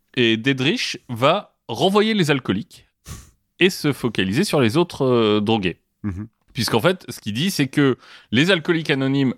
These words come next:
Speaker 1: eux, peuvent s'occuper des alcooliques et ne veulent pas s'occuper, à l'époque, des addictions à d'autres drogues. Donc, euh, bah, moi, je vais faire, euh,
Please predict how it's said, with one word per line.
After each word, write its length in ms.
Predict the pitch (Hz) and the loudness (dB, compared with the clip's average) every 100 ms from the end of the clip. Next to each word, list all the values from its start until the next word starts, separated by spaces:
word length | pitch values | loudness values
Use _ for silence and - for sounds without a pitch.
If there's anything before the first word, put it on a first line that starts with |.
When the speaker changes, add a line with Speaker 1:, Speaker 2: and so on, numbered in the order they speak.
| - | 2
Speaker 1:
eux, 280 | 160 139 123 _ | 4 4 0 _
peuvent 160 | 185 | -2
s'occuper 400 | - 170 - 139 | 0 -2 -2 -4
des 160 | 120 120 | 0 2
alcooliques 460 | 113 131 123 117 - | 2 0 -2 -2 -2
et 80 | 123 | 2
ne 120 | 107 | 4
veulent 300 | 98 170 170 | 4 2 2
pas 160 | 160 | 2
s'occuper, 680 | 139 117 - 107 - 110 113 | 2 -4 -10 -8 0 0 0
à 100 | - | -2
l'époque, 520 | 101 101 110 101 - _ _ _ _ _ _ | 0 2 0 0 -4 _ _ _ _ _ _
des 540 | 98 95 95 92 92 104 | -10 0 4 4 4 0
addictions 340 | 101 - 117 | -2 -2 -2
à 80 | 90 | 0
d'autres 240 | 87 - 85 | -2 -4 0
drogues. 380 | 110 190 127 - _ _ _ _ _ _ _ - | 0 0 -4 -12 _ _ _ _ _ _ _ -2
Donc, 300 | 135 180 123 | 0 0 0
euh, 360 | 104 95 87 | 2 2 0
bah, 180 | 82 85 | 0 -2
moi, 160 | 80 147 | 0 -2
je 100 | 104 | -2
vais 80 | 92 | -6
faire, 320 | - 120 135 | 0 2 2
euh, 480 | 101 87 82 80 | 0 2 0 0